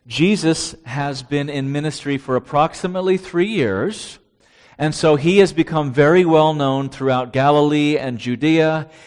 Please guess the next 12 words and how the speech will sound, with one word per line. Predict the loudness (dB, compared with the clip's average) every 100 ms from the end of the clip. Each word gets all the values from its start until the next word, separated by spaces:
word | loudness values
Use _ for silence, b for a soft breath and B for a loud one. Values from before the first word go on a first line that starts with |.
| B -4
and | -2
there | 4 6 6
is | 4 2
no | -2 0
shortage | 0 0 2 2 2 0
of | -2 -4
people | -6 -6 -4 -6
who | -2 -2
are | -2
coming | -4 -4 -4 -4
out | -4 -4 -8 _ _
to | -2 0 -2